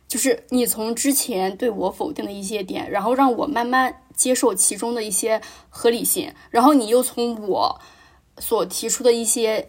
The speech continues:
你没有办法，当时没有办法接受点，提取到一些你觉得合理的地方，然后综合成一个现在对大家来说都能够接受，而且比较合理的方式在讨论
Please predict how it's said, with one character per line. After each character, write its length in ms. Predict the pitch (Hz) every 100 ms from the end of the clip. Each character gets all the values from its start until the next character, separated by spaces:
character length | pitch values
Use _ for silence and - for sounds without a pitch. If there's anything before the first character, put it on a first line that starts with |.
| -
你 240 | 240 208
没 100 | 190
有 140 | 226
办 180 | 269 247
法， 140 | 226 185 - -
当 160 | 254
时 140 | 302 240
没 80 |
有 100 | 240
办 160 | 208 214
法 120 | 202
接 160 | 190 202
受 180 | 226 202
点， 240 | - - - - -
提 200 | - -
取 180 | 233 214
到 240 | 180 214 202
一 100 | 208
些 200 | - 220
你 260 | 233 220
觉 240 | 185 196 202
得 260 | 226 190 -
合 200 | - 220
理 100 | 220
的 140 | 185
地 120 | 190 180
方， 220 | - -
然 140 | -
后 140 | 190 247
综 240 | 247 294
合 240 | 302 214 196
成 280 | 185 -
一 220 | 208 208 196
个 300 | 233 208 185 - - - - - -
现 240 | - 220
在 240 | 214 196
对 220 | 190 220 202
大 180 | 190
家 220 | 190 196 185
来 180 | 175
说 300 | 190 - 202
都 260 | 196 190 214
能 160 | 220 190
够 160 | 208
接 240 | 196 220 220
受， 160 | 240
而 140 | 196 202
且 160 | 208
比 160 | 185 180
较 260 | 202 175 - - - _ _
合 260 | - - 220
理 120 | 214
的 100 | 185
方 240 | 190 196
式 300 | 196 - -
在 340 | 147 - 156 -
讨 220 | - - -
论 200 | 185